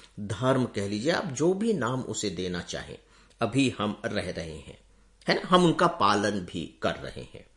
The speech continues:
उसको आप ध्यान से देखिए, Right? इससे ठीक पहले जो हमारे पिता की परंपरा थी, फिर आप उसकी थोड़ी सी लिस्ट बनाइए और ये जानने की कोशिश कीजिए कि क्या जो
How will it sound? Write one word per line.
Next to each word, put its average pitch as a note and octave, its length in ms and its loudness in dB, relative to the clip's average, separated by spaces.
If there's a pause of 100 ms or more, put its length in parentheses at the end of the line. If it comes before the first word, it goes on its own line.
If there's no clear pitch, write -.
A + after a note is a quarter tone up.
(380)
उसको F3 560 4 (220)
आप A2 260 2
ध्यान B2+ 440 2
से G2+ 440 -2 (420)
देखिए, - 520 -6 (640)
Right? - 300 2 (640)
इससे A3 440 10
ठीक A#3 240 4 (100)
पहले C3 340 6
जो D#3 160 4
हमारे C3 320 6
पिता D#3 480 2
की F3+ 180 0
परंपरा G2 640 0
थी, G2+ 500 -6 (500)
फिर A3 340 6
आप D3 360 2
उसकी F#3+ 440 0
थोड़ी C#3+ 220 2
सी C3+ 180 -2
लिस्ट A2+ 380 2
बनाइए G2+ 460 2
और G3 200 4
ये F3 160 4
जानने E3+ 480 2
की B3 140 -6
कोशिश - 460 -2
कीजिए A2+ 340 0
कि C#3+ 360 -8
क्या F3+ 320 6
जो D#3 300 2